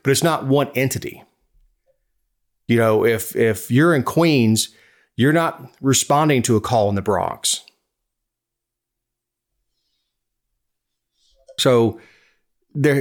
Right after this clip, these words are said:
you could, you could adjust the algorithm and, and see how things turn out like that. Also, this doesn't account for, well, obviously it's, it's doing week to week,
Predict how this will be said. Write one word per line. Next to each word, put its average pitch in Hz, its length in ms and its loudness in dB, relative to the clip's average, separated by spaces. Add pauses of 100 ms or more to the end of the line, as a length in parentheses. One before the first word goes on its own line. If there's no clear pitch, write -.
you 160 180 0
could, 143 220 0
you 139 120 0
could 147 80 -2
adjust 147 320 0
the 147 80 -2
algorithm 127 540 0
and, 120 380 -2
and 113 140 -2
see 147 240 2
how 123 320 0
things 127 340 -2
turn 135 160 0
out 113 100 0
like 104 120 -2
that. 151 240 -2 (240)
Also, 175 280 2
this 143 120 0
doesn't 131 220 0
account 120 320 -2
for, 113 520 0 (460)
well, 131 200 2
obviously 131 300 0
it's, 113 120 -2
it's 123 160 0
doing 117 340 2
week 113 200 0
to 107 80 -4
week, 98 440 -2